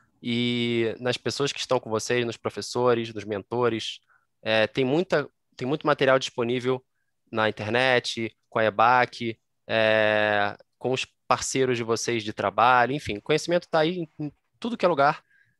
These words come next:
mas existem aqueles que estão com mais bagagem, né? Então, tem gente que tá atuante, que pode ajudar. Espero que eu possa ajudar durante esses três dias da melhor forma,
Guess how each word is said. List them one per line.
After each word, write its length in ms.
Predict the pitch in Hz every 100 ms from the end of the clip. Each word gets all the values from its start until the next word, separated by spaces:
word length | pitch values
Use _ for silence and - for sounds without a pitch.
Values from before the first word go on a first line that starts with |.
| _
mas 240 | 123 135 135
existem 600 | 147 156 - 165 170 160 _ _ _ _ _
aqueles 500 | 143 - 143 151 -
que 120 | -
estão 460 | 156 - 131 135 143 _ _ _ _ _
com 680 | - 131 135 135 135 131 123
mais 240 | 135 151
bagagem, 600 | 143 143 117 107 98 95
né? 180 | 101 107
Então, 260 | 104 139 165
tem 200 | 196 208
gente 200 | 185 -
que 60 |
tá 120 | -
atuante, 440 | 156 135 131 151 -
que 80 | -
pode 200 | 123 120
ajudar. 380 | 127 135 143 - _ _
Espero 300 | - 143 143
que 80 | 151
eu 40 |
possa 280 | - 143 147
ajudar 420 | 135 131 139 143 _ _
durante 340 | 127 131 127 139
esses 180 | 127 -
três 240 | 139 131
dias 180 | 127 135
da 80 | 131
melhor 200 | 131 139
forma, 360 | 131 127 156